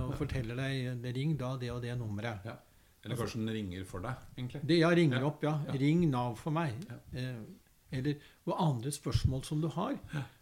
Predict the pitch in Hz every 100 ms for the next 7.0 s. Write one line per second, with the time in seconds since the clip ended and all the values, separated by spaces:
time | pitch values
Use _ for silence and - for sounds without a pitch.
0 | _ 175 160 170 - 165 160 175 170 185
1 | - 147 143 151 151 120 - 123 151 151
2 | 156 151 147 - - 202 170 165 - _
3 | _ - - 170 190 147 110 139 170 -
4 | 190 156 107 120 160 - _ - 127 131
5 | 151 151 131 131 139 147 147 147 143 139
6 | 131 123 170 123 - 151 139 117 120 277